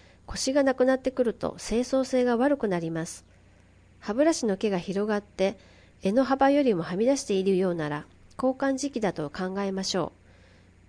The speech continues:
虫歯や歯周病を予防するために、最も大切なケアは家での歯磨きです。交換時期を過ぎた歯ブラシを使い続けると、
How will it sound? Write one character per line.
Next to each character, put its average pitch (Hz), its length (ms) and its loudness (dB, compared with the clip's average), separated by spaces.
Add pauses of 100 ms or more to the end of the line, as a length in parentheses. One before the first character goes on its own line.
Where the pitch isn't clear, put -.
虫 220 220 -6
歯 226 140 0
や 214 220 -2
歯 - 140 -8
周 262 220 0
病 254 200 2
を 247 160 6
予 220 140 4
防 240 160 2
す 233 140 -6
る 233 120 2
た 220 140 -2
め 220 140 0
に、 156 200 -4 (240)
最 170 320 -2
も 262 100 0
大 214 200 -4
切 214 260 -6
な 214 120 -2
ケ 214 220 0
ア 170 80 -2
は 151 160 -2 (140)
家 226 180 2
で 277 120 6
の 190 80 2
歯 165 120 -4
磨 202 240 0
き 156 120 -6
で 139 120 -4
す。 - 180 -14 (880)
交 294 180 2
換 294 240 0
時 294 140 -6
期 - 140 -4
を 180 60 -2
過 - 140 -6
ぎ 226 100 -2
た 180 120 -6
歯 170 100 -2
ブ 196 120 -4
ラ 208 100 -2
シ - 160 -6
を 156 80 -6
使 - 260 -6
い 196 60 -4
続 185 240 -8
け 185 120 -4
る 151 120 -4
と、 151 240 -6